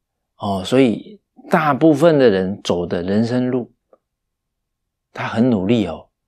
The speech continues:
一天工作十，十个小时都有啊，可是他会越来越笑不出来。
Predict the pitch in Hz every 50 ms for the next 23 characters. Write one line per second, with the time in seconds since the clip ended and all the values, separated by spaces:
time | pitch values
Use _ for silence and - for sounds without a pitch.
0 | _ _ _ - 120 - 123 120 113 113 117 117 117 110 113 110 101 - - -
1 | 101 98 101 - - - - - 98 107 107 110 95 - - 90 80 - - -
2 | - - _ _ _ _ _ _ - 107 101 90 78 - - - - _ _ _
3 | _ _ _ _ _ _ _ _ _ - - 101 87 - - 101 - - 95 98
4 | 95 95 95 92 - - 98 90 82 80 82 85 82 - - - - - - -
5 | - - -